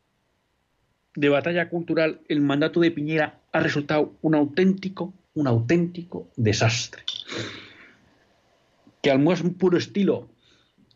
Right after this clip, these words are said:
de presidentes, pues que en España se han catalogado del, de centro derecha, pues no solo ha conservado todos los avances del marxismo cultural, sino que él mismo ha dado pasos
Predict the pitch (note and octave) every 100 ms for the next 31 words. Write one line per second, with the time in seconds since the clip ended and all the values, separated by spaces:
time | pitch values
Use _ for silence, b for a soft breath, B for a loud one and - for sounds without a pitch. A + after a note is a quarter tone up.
0 | _ - B2+ A#2+ A#2+ A#2 A2 - _ _
1 | _ _ _ _ _ _ - - B2 A#2+
2 | C#3 E3+ C#3 G#2 - - - _ - A2+
3 | B2 A#2 A#2 C#3+ C3 C#3 C3+ B2+ C3+ C3
4 | C#3 A#2+ A2+ B B B B B _ -
5 | B2 A2+ G#2+ G#2 G2+ G2+ G2 F#2+ F#2+ F#2
6 | F#2+ - A#2 G2+ B2+ C#3 C#3 C#3 A#2+ C#3
7 | C#3 - _ _ b b b b _ -
8 | A2+ C#3 C#3 D#3 D3+ C3+ - D3 - _
9 | _ - D3+ C3+ - A#2+ A#2+ D3 B2 G2+
10 | - C3 B2+ A#2+ A#2+ A#2 A2+ C3+ B2+ -
11 | G2+ - - - - b b b b b
12 | _ A#2 G#2+ G#2 B2 A2+ A#2+ B2 B2 C3
13 | C#3 - A2+ G2+ A2+ A#2+ A#2+ A#2 B2 C3
14 | B2+ B2 A#2+ A#2 G2 - A2+ G2+ F#2+ -